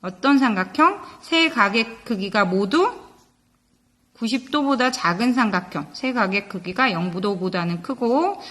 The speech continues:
구십 도보다는 작을 때 예각 삼각형이라고 배우-, 배웠고요.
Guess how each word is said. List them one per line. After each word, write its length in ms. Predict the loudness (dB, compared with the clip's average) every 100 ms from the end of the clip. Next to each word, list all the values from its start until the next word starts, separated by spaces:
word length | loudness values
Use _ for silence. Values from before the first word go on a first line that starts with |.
| -16
구십 300 | -10 -10 -8
도보다는 520 | -6 -6 -4 -2 -2 -2
작을 440 | -4 -4 -6 -4
때 160 | -2 0
예각 340 | 0 0 -2
삼각형이라고 840 | 2 2 2 0 0 2 0 -2
배우-, 220 | -4 -4 -4 -12 _
배웠고요. 640 | -4 -4 -4 -2 0 0